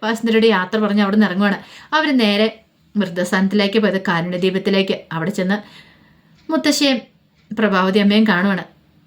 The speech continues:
ജാനകി അഭിയൊക്കെ പറഞ്ഞ്, "നിങ്ങൾ വരണം, വീട്ടിലേക്ക് വരണം" എന്നൊക്കെ പറയണം. അപ്പം തമ്പിയുടെ മരണത്തെക്കുറിച്ചൊക്കെ അവർ അറിഞ്ഞിട്ടുണ്ടായിരുന്നു.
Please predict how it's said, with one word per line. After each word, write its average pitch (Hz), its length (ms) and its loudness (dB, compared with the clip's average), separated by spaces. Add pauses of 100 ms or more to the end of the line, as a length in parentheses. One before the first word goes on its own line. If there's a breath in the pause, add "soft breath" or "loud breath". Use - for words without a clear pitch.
(380)
ജാനകി 180 400 -4
അഭിയൊക്കെ 190 360 -2
പറഞ്ഞ്, 190 320 -2
"നിങ്ങൾ 180 240 -2
വരണം, 190 340 0 (180)
വീട്ടിലേക്ക് 226 420 2
വരണം" 196 240 0
എന്നൊക്കെ 208 220 2
പറയണം. 196 320 0
അപ്പം - 240 -14
തമ്പിയുടെ 175 340 -4
മരണത്തെക്കുറിച്ചൊക്കെ 202 760 0
അവർ 220 160 4
അറിഞ്ഞിട്ടുണ്ടായിരുന്നു. 208 640 0